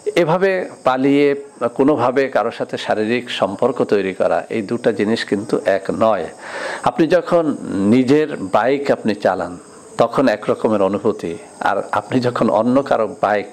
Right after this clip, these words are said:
চুরি করে চালান, তখন কিন্তু তার অনুভূতিটা অনেক ভিন্ন। অতএব বন্ধুরা আমার, আপনি বিয়ে করেন, আমি শিওর দিচ্ছি, বিয়ে করার পরে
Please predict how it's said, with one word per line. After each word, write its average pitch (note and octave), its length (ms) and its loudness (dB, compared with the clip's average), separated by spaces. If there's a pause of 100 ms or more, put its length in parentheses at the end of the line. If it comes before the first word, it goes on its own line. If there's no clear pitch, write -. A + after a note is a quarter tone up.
(220)
চুরি D#3 300 4
করে C#3+ 260 0
চালান, F2 400 -2 (120)
তখন A#2+ 280 0
কিন্তু B2 320 -2
তার F#2+ 300 0 (800)
অনুভূতিটা C3 760 2 (140)
অনেক C3 320 2
ভিন্ন। F2 420 -4 (500)
অতএব D#3 300 4
বন্ধুরা D#3+ 340 2
আমার, E3 220 2 (100)
আপনি C3 640 2 (160)
বিয়ে C3 320 4
করেন, C#3+ 440 0 (140)
আমি A2+ 260 2
শিওর D3 480 2
দিচ্ছি, B2+ 440 -4 (380)
বিয়ে B2+ 300 2
করার A#2 300 0
পরে G#2 440 0